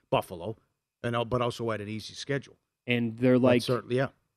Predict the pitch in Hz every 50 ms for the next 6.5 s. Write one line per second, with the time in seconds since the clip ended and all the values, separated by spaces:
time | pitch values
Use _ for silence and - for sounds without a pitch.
0 | _ - 139 127 - - - 175 165 156 156 147 131 - - 151 143 143 143 135
1 | 131 131 131 127 127 123 120 123 143 147 139 139 139 - - 143 139 127 - -
2 | 139 123 - - 135 127 127 123 117 117 117 123 117 107 113 107 104 104 - -
3 | 113 101 - - 117 - _ - - 55 - _ _ _ _ - 113 - - _
4 | _ _ _ _ _ _ _ _ - 170 170 - 262 247 226 226 - - 214 175
5 | 170 147 151 170 - - 170 165 143 - - 143 139 139 - - 143 - 156 143
6 | 127 143 139 139 139 139 131 143 147